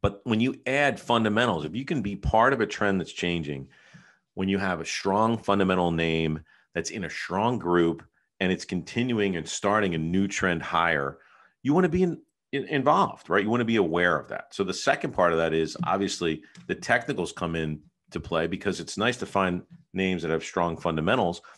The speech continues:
but often, as we all know, the markets tend to ignore strong fundamental names sometimes, even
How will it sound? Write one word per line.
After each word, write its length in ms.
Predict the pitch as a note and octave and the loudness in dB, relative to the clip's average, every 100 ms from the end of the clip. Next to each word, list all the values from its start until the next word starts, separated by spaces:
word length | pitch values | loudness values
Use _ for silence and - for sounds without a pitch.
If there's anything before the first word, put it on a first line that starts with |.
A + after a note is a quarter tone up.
| _ - | _ -6
but 200 | G#2 - - | -6 -4 2
often, 460 | B2 D#3+ - C#2 | 4 4 0 -6
as 240 | - D#2+ E2+ | -6 -6 -6
we 100 | F#2 | -2
all 280 | G#2+ A#2 | 0 2
know, 440 | G#2 G#2+ F2 B1 - _ _ _ _ | 2 0 0 -2 -10 _ _ _ _
the 40 | F2 | -2
markets 460 | F#2+ A#2+ - C#3 | 2 2 0 -6
tend 260 | - G2+ F#2+ | -2 -2 0
to 120 | F#2 | -2
ignore 720 | D#2+ C#2 D2+ F2+ C3 D2+ - - - _ | -2 -2 0 2 4 2 -2 -14 -20 _
strong 400 | - - E2 D#2 | -8 -2 0 -2
fundamental 500 | D2+ E2+ D#2 D2+ D2+ - | -2 -2 -2 -2 -4 -6
names 480 | E2 D2 D2 C#2+ - _ _ | -6 -4 -4 -8 -16 _ _
sometimes, 760 | - - C#3 D3+ E2+ C#2+ D2 - _ _ - | -6 0 0 2 -2 -2 -4 -12 _ _ 0
even 380 | A#2+ D3 B2+ | 2 2 0